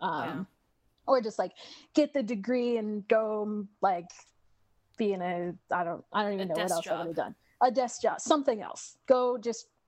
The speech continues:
Speaker 1: whatever. Um,
Speaker 2: Hmm.
Speaker 1: and there were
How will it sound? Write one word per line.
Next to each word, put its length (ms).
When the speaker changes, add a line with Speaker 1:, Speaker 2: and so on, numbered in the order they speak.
Speaker 1:
whatever. 580
Um, 460
Speaker 2:
Hmm. 200
Speaker 1:
and 400
there 140
were 220